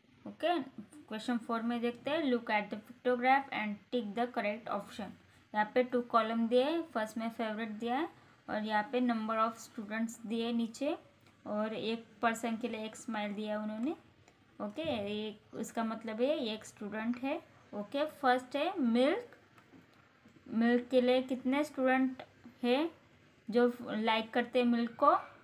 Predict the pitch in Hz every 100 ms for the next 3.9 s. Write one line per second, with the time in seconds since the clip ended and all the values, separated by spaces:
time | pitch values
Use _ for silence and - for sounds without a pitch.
0 | - - 214 233 254 302 381 - 240 226
1 | 214 202 - 240 269 349 415 - _ -
2 | 233 220 247 - _ 302 277 208 - -
3 | _ _ - 202 - 226 233 302 440